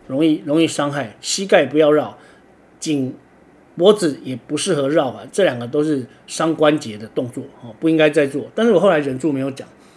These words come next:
我会，我想等他那个正式来教书的时候，反正他都坐我隔壁，哦，我其实学校还有留座位啊，哦，因为我每个礼拜还是有两个早上回，回去练，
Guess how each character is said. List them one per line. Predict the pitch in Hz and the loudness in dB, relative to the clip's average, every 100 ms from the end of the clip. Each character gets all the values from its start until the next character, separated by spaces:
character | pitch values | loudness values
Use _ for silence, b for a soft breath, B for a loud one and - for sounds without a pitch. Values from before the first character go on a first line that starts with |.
| B B B - | B B B -4
我 | 156 | 0
会， | 190 - | 0 0
我 | 170 | -4
想 | 165 170 | -2 -2
等 | 156 139 | -2 -2
他 | 160 160 | 0 2
那 | 165 | 0
个 | 156 139 127 117 B B B B | 0 -2 -2 -6 B B B B
正 | 190 | -2
式 | 165 | 2
来 | 156 | 0
教 | 139 160 143 | 2 0 0
书 | 147 | -2
的 | 127 | -2
时 | |
候， | 135 | -4
反 | 131 | -2
正 | 165 | 2
他 | 170 | 6
都 | 180 | 6
坐 | 175 165 | 6 4
我 | 131 | 4
隔 | 131 | -2
壁， | 143 117 - _ _ _ _ _ - | -4 -6 -10 _ _ _ _ _ -20
哦， | 120 - _ _ | -20 -20 _ _
我 | - | -6
其 | 160 170 | 0 0
实 | 180 | 0
学 | 175 | 2
校 | 190 | 4
还 | 170 | 6
有 | 160 | 4
留 | 135 143 | 4 0
座 | 143 160 | 0 2
位 | 156 117 | 2 0
啊， | - - | -10 -20
哦， | 117 - b b b | -20 -20 b b b
因 | 180 | -2
为 | 156 | 0
我 | 127 117 120 - - - | -2 -6 -12 -20 -20 -14
每 | 139 | -6
个 | 147 | -2
礼 | 151 | 2
拜 | 160 | 2
还 | 147 | 2
是 | 160 | 0
有 | 147 | -2
两 | 135 113 | -4 -8
个 | 120 | -10
早 | - 110 | -12 -8
上 | 135 135 | -6 -6
回， | 117 - - | -8 -12 -12
回 | 135 | -10
去 | 131 147 | -6 -4
练， | 151 127 | -2 -4